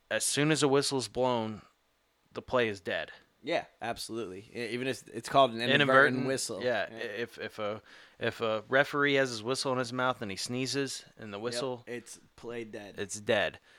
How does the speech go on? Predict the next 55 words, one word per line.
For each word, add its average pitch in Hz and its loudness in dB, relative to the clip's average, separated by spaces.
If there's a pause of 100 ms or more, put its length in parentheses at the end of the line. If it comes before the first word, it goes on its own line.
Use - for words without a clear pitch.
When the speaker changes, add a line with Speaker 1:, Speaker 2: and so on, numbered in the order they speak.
(220)
Speaker 1:
And 110 -6
it 107 -8
definitely 139 -2
happened 123 0
before 117 -4
he 120 -4
caught - 0
the 107 -8
ball. 110 2
It 104 -10
did 135 -4
not 160 8
affect 143 0
the - -6
play. 87 0 (100)
That's 123 2
where 139 6
I 127 6
don't 117 -2
get, 113 -2 (400)
like, 117 2
I 139 2
get 190 10
the 156 6
rules, 151 6 (500)
but, 117 2
like, 131 4
there's 123 -2
people 123 -2
saying, 120 2
like, 104 -2
"Oh, 110 4
we 113 0
got 113 2
screwed, 113 -4
players 104 -2
stopped - -2
playing." 107 -2
They 117 -2
didn't 107 -8
stop - -6
playing. 73 -10
I 80 -10
mean, 90 -10
the 95 -12
ball 98 -2
was, - -10 (180)
Speaker 2:
No, 139 -14 (140)
Speaker 1:
that 135 0
Speaker 2:
yeah. 127 2
Speaker 1:
was 113 -6
less 117 2
than 117 0
a 95 -4
second. - 0